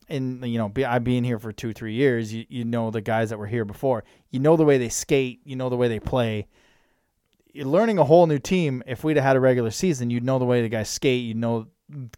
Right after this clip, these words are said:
kind of little things to pick up. I, a couple times, had to have, like, when Stammer scored, I'm like,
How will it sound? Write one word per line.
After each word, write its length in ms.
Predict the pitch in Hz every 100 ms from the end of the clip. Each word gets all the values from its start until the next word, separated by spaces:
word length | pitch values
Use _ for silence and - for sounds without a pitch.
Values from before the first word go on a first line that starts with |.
| -
kind 200 | 165 151
of 60 |
little 140 | 151 143
things 220 | 156 135
to 60 | -
pick 240 | 135 -
up. 280 | 147 - - _ _ _ -
I, 200 | 135 196
a 220 | 214 139
couple 420 | - - 165 180
times, 320 | 160 180 185 135
had 180 | 139 143
to 80 |
have, 440 | 135 151 147 127 - _ _ -
like, 200 | 120 -
when 180 | 147 131
Stammer 320 | - 170 190
scored, 320 | - 196 202
I'm 80 | 139
like, 220 | 135 -